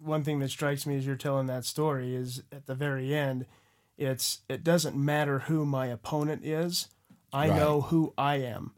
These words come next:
Speaker 2: Right.
Speaker 1: Right? And I think that's the attitude that we've gotta have towards life. And, and you gotta develop that attitude. You're not just gonna, like I said earlier, i-, you're gonna have to work on it. But that's the attitude we have towards life is,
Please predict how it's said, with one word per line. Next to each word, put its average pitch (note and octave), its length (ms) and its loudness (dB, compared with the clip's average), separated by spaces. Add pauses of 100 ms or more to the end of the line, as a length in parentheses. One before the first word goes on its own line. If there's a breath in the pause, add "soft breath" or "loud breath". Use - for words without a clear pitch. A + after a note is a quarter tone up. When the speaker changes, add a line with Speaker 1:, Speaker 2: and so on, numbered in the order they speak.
(180 soft breath)
Speaker 2:
Right. F2 220 -2
Speaker 1:
Right? C#3 140 2
And C#3+ 100 2
I C3+ 60 2
think D#3 220 0
that's D#3 260 2
the C#3+ 160 0
attitude C#3 460 -2
that C#3 120 -8
we've C#3 180 -2
gotta C3+ 220 0
have B2+ 320 -2
towards C3+ 380 -4
life. C3 400 -2
And, C3 260 -6
and C3 240 -6
you C#3 100 -2
gotta E3+ 220 4
develop D3+ 440 2
that C#3 160 0
attitude. B2+ 460 -2
You're C3 120 -2
not C#3+ 180 0
just C#3 160 -6
gonna, C#3 260 -2 (340)
like C#3+ 200 -4
I C3+ 60 -2
said C#3+ 260 0
earlier, C3+ 420 0 (420 soft breath)
i-, F2+ 240 -6 (220)
you're C#3 160 -2
gonna C#3+ 140 2
have C#3+ 140 2
to C#3+ 80 -2
work D3 280 2
on B2+ 200 0
it. B2+ 160 -10 (400 soft breath)
But C3 120 -6
that's E3 280 4
the D3+ 100 2
attitude C#3+ 400 0
we C3+ 80 0
have C3 220 0
towards C3+ 340 -6
life C3+ 340 0
is, B2 400 -4